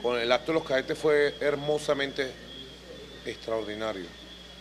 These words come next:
La moral que tienen esos cadetes que van a surcar los mares del Caribe y luego surcan los mares del mundo entero en el buque escuela Simón Bolívar.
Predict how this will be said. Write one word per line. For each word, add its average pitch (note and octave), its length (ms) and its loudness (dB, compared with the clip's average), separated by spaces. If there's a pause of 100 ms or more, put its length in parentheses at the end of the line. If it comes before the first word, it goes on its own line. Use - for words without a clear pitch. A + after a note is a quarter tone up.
(640)
La G2+ 140 0
moral G#2 420 2
que C#3+ 120 -2
tienen C3 300 -4
esos C#3+ 200 -6
cadetes B2 480 -2
que G2+ 120 -10
van G#2+ 140 -2
a B2+ 60 0
surcar A#2 460 -2
los A#2+ 180 -4
mares B2 300 2
del A#2 120 -4
Caribe A#2+ 400 -2 (960)
y F#2 100 -12
luego C3 260 0
surcan D#3 360 0
los C#3 100 -2
mares B2+ 260 4
del C3+ 120 0
mundo C#3 280 -4
entero C3 360 0
en A2 60 -6
el G#2+ 100 -4
buque B2+ 300 -2
escuela C3+ 360 0
Simón G#2+ 300 -6
Bolívar. B2+ 340 0